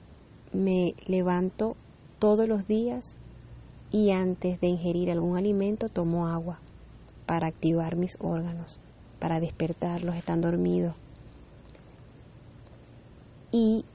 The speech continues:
en el desayuno, en el almuerzo, en la cena,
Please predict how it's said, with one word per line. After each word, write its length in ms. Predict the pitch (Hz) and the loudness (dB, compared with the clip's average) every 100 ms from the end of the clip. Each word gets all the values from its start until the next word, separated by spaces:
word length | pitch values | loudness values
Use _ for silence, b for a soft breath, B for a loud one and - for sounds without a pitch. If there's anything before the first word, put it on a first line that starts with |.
| - - - - - - - - - - | -20 -20 -20 -20 -20 -20 -20 -20 -8 4
en 160 | 233 214 | 6 8
el 100 | 185 | 6
desayuno, 920 | 170 - 165 175 175 175 170 170 170 - - - - - | 2 2 0 0 2 2 2 0 -2 -8 -20 -20 -16 2
en 160 | 190 196 | 4 6
el 140 | 175 | 6
almuerzo, 560 | 165 165 165 170 - - | 4 2 2 0 -6 -2
en 160 | 180 170 | 0 2
la 100 | 165 | 0
cena, 540 | - 165 170 165 | -2 -2 -2 -4